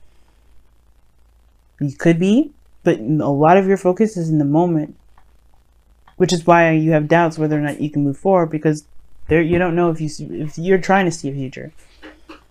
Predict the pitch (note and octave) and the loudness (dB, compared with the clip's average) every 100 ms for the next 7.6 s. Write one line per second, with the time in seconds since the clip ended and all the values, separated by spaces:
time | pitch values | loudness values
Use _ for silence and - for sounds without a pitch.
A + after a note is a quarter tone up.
0 | _ _ _ _ _ _ - F#3 - F#3 | _ _ _ _ _ _ -10 -10 -8 -4
1 | F3 E3+ D#3 D#3 C#3+ C#3+ C#3 C3+ C#3+ C#3 | -4 -2 -2 -2 -6 -6 -10 -8 -8 -8
2 | - C#3+ C#3+ D#3+ D#3 - - D#3 - - | -10 -12 -10 -10 -12 -14 -14 -14 -4 -2
3 | F3+ D#3+ D3+ C#3+ C#3 C#3 C#3+ - _ _ | 0 -2 -4 -4 -4 -6 -10 -16 _ _
4 | _ _ _ _ _ - - _ - - | _ _ _ _ _ -20 -20 _ -20 -4
5 | F3+ E3+ F3+ E3+ F#3 F#3 E3+ D#3+ - D3+ | 0 2 2 0 -2 -2 -2 -4 -4 -6
6 | C3+ C#3+ D#3 D#3+ D3 - - - - - | -4 -4 -2 -2 -4 -8 -18 -20 -18 -18
7 | - - F#3+ - G#3+ F3 | -20 -8 -8 0 0 0